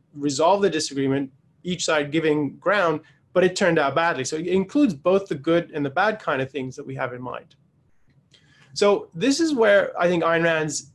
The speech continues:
insights in, uh, on compromise really help. Uh, and I'm putting here, uh, one of the, uh, formulations she has in that article. She says, quote, "It is only in regard to concretes or particulars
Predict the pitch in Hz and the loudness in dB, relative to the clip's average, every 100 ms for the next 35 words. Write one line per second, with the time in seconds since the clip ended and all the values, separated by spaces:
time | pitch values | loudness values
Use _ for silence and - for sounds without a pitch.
0 | _ 175 175 - 147 143 147 131 131 _ | _ -2 0 0 0 -2 -4 -4 -6 _
1 | _ - 117 117 156 165 170 - 170 151 | _ -12 -8 -6 -2 0 -2 -2 -2 0
2 | 139 131 139 147 131 175 175 165 _ _ | 0 -2 -2 -2 -2 0 0 0 _ _
3 | 135 123 151 151 147 220 196 165 - - | -8 -4 -4 -4 0 2 2 -2 -10 -2
4 | 180 175 147 - - 147 160 156 185 175 | 2 4 2 -2 -8 -8 -4 0 2 2
5 | 139 139 131 127 - _ - - - - | 0 0 0 -4 -10 _ -20 -20 -10 -2
6 | 165 196 262 220 - 156 143 143 139 127 | 2 4 4 0 -2 -2 -2 -2 -2 -2
7 | - 214 180 135 - _ _ _ _ _ | 2 2 0 -6 -12 _ _ _ _ _
8 | _ _ _ _ _ _ 156 160 135 165 | _ _ _ _ _ _ -10 -6 0 0
9 | 139 - 196 160 160 165 196 320 339 269 | 0 -2 0 2 2 0 2 2 2 2
10 | 208 180 147 170 175 175 160 - - 208 | 2 0 2 2 2 -2 -8 -10 -2 2
11 | 240 233 220 208 - 160 - 151 - - | 2 0 -4 -4 -2 -4 -4 -14 -8 -4
12 | 254 - 165 - - - | -2 -2 -6 -8 -20 -20